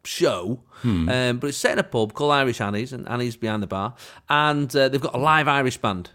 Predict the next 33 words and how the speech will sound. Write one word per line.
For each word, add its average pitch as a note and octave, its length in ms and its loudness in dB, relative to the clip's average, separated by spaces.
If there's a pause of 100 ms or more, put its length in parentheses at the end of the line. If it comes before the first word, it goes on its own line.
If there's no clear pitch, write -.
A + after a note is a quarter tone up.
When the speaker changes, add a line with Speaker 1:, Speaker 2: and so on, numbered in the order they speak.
(240)
Speaker 1:
in G#2+ 60 -2
the G#2+ 60 -4
corner, G#2+ 320 -2
playing B2 260 2
all A#2+ 140 2
the G#2 80 0
hits, - 480 -10
all C#3 160 2
the A#2+ 80 0
Speaker 2:
Hmm. - 60 -8
Speaker 1:
classics. E2+ 500 -4
Speaker 2:
That G3 160 -4
sounds C2 200 -12
good. E3 220 -6 (100)
Speaker 1:
Um, G#2 480 -4
yeah, G3+ 200 0
and C3 120 0
Ricky's D3+ 360 -2
there, D3 220 2
and C3+ 80 0
he's B2+ 140 -2
sort - 160 -6
of A2+ 80 -10
doing A2 320 -2
lovely G#2+ 480 -2
anecdotes A2 520 -4
about G2+ 240 -4
Caroline F#2+ 400 -2
Aherne A2+ 360 0
and G2 120 2
his F2 120 -4
life G2+ 300 -2
in, F2 240 -4